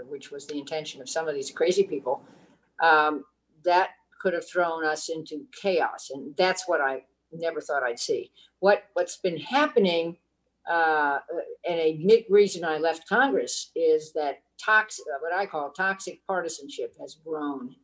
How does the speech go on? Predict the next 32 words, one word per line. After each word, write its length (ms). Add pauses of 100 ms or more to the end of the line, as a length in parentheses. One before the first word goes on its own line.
(140)
uh, 280 (440)
in 140
the 60
U 260
S. 260
It's 240
contagious. 880
It's 160
sort 300
of 60
like 200
covid. 440 (480)
Wearing 300
a 20
mask, 520
though, 140
doesn't 380
fix 260
it. 160 (580)
And, 400
uh, 300 (160)
uh, 20
I 320
don't 140
know 80
what 160
the 80
vaccine 500
is. 360
And 340 (460)
our, 340
our, 220